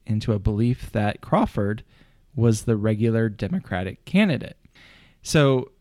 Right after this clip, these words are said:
Gallatin criticized Jackson as an honest man and the idol of the worshipers of military glory, but from incapacity, military habits,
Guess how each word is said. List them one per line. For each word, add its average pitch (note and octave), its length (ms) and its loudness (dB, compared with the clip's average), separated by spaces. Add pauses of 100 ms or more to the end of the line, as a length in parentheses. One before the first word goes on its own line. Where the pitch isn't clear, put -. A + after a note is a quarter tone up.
(140)
Gallatin F3 640 2 (260)
criticized C3 880 2
Jackson A2+ 720 0 (540)
as G#2+ 560 -2 (140)
an G#2+ 220 -6
honest E3+ 380 2
man C#3 400 4
and B2+ 180 -4
the - 200 -6
idol D3 440 4
of G#2+ 140 -4
the G#2 100 -2
worshipers B2+ 800 0
of F#2+ 200 -8
military B2+ 600 2
glory, A2 540 2 (480)
but B2+ 180 2
from B2 300 0
incapacity, D3 840 2
military C#3 720 4
habits, C#3 640 0